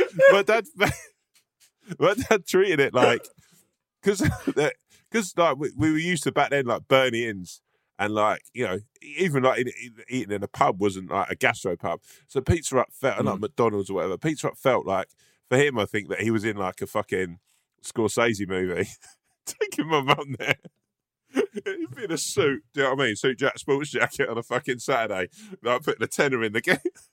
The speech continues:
Speaker 1: Geezer's pocket, yeah, gets a nice table, yeah, yeah, somewhere I can see the high street.
Speaker 2: M-, mate, do you, do you, before, before, seriously though, before Pizza Hut, the, the, uh, pizzas in this country,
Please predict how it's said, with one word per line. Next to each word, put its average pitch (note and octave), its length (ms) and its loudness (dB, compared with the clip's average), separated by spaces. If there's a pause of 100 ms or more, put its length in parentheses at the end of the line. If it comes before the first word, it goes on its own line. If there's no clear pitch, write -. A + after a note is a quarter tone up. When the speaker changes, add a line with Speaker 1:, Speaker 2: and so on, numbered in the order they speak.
(2250)
Speaker 1:
Geezer's C3+ 340 0
pocket, - 380 2
yeah, F2+ 160 -2
gets F2+ 240 -6
a - 20 -6
nice E2+ 220 -8
table, D#2+ 280 -6
yeah, D2+ 140 -10
yeah, C2 140 -16
somewhere F2+ 340 -10
I D#2 40 -10
can - 120 -20
see D#2 140 -8
the E2 120 -6
high D#2+ 100 -4
street. E2+ 280 0
Speaker 2:
M-, - 180 -8
mate, D#3+ 440 2
do D#4+ 100 0
you, A3 100 -4
do A3+ 100 -6
you, - 60 -12 (120)
before, F4+ 360 4
before, A3 440 0
seriously B3+ 400 -2
though, F2 120 -4
before - 360 -4
Pizza E3+ 400 -2
Hut, D#2+ 280 -10 (920)
the, F#3+ 200 -2
the, F3+ 160 0
uh, - 80 -2 (280)
pizzas G#3 360 -2
in C3 60 0
this C3 160 0
country, E2 540 -10